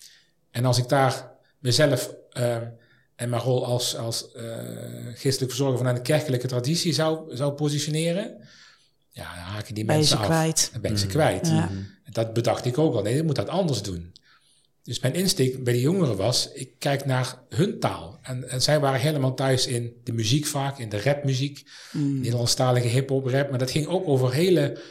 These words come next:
Speaker 1: moeizame levens. Jongens van de straat die in, in een struggle of life, zeg maar, zitten om maar, om overeind te blijven. En hoe doen ze dat?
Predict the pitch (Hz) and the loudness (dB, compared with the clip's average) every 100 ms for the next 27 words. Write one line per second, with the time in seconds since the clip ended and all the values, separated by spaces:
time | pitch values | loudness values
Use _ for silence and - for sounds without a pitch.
0 | - - _ 110 131 202 175 160 156 139 | -20 -20 _ 0 2 4 4 4 4 4
1 | 135 156 117 117 - - 139 - 131 120 | 4 4 4 0 0 0 0 2 2 2
2 | - 156 165 123 131 120 127 127 135 135 | 2 2 2 2 0 -4 -4 -4 -6 -8
3 | 143 135 131 - - 170 147 135 127 131 | -8 -4 -2 -2 0 2 2 2 2 4
4 | 151 123 127 135 120 123 117 123 123 123 | 4 2 2 0 0 0 0 0 -2 -4
5 | 123 127 117 - - - - - 131 135 | -2 -4 -4 -12 -20 -20 -20 -4 2 4
6 | 131 143 202 180 127 107 104 101 110 113 | 4 4 2 2 0 2 0 -2 -2 0
7 | 123 131 202 196 110 98 - - | 2 2 0 0 -2 -6 -8 -16